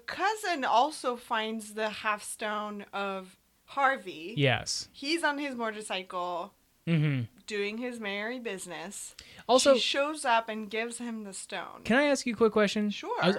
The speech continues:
Speaker 2: unclear about this from the finale.
Speaker 1: Mm-hmm.
Speaker 2: Does the, the forty-year-old fiance,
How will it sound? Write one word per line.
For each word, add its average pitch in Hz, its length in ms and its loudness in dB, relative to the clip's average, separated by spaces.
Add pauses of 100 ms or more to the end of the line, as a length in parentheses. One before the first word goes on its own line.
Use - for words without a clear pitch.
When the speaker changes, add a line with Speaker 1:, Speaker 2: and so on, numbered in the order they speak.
Speaker 2:
unclear 240 440 8
about 180 280 8
this 160 180 4
from 160 240 4
the 147 80 4
finale. 120 680 0
Speaker 1:
Mm-hmm. 185 420 -16 (200)
Speaker 2:
Does 220 220 8
the, 254 260 8 (240)
the 208 240 8
forty-year-old 233 840 4
fiance, 214 720 4